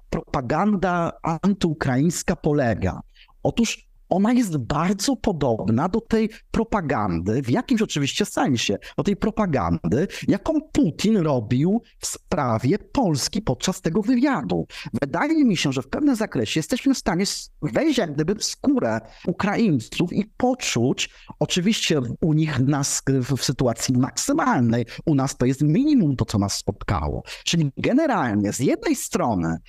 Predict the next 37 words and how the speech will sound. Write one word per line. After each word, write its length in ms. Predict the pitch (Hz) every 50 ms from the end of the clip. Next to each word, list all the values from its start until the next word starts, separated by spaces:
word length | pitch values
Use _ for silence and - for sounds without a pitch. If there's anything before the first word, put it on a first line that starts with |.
| - - -
jeżeli 220 | 120 135 190 214
mamy 160 | 214 208 180
do 100 | 160 160
czynienia, 400 | - - 160 147 143 139 127 127
i 100 | - - 147 -
często 420 | - - 277 269 302 302 - 294
tak 140 | - 285 240 220 - _ _ -
pytają 460 | - - - - - 302 254 185 147
o 100 | 131 123
to, 240 | 117 - 123 113 110 - - - - -
o 80 | 139 127
to 120 | - 143
czytelnicy 680 | - - 135 - 151 143 156 185 233 214 - - 190 156
nasi 500 | 147 139 120 123 - - - 127 110 101
w, 100 | - - -
w 120 | 92 87
mediach 340 | 110 131 165 175 208 190 -
społecznościowych, 880 | - - - 147 135 - 135 123 - - - - - 113 107 110 104 92 - - - - - -
zwracają 400 | 113 135 - - 170 147 156 160
uwagę 600 | 147 147 135 120 117 135 170 180 156 143 139 127
i 60 | 120
tak 200 | 120 131 123 110
dalej, 300 | 110 - 165 160 147 123
ponieważ, 420 | - 143 151 190 185 202 185 - - - - - - - - -
i 80 | - 185
to 100 | - 208
jest 140 | 196 - -
krótkie 340 | - 269 285 - - 214
takie, 320 | - 185 175 - - 180 175 - - -
krótka 400 | - 220 247 233 269 - - 247
wstawka, 600 | 202 - - - 214 175 - - - - 95 - - - - _
co 140 | - - 165
innego 440 | - 170 151 156 180 277 320 392 370
to 100 | - 285
jest 160 | 233 - - - _ _ -
fałszywa 600 | - 160 135 131 - - - 214 190 165 160 135
informacja, 1000 | 123 120 - 113 101 90 80 73 76 - - - - 80 76 80 87 92 120 151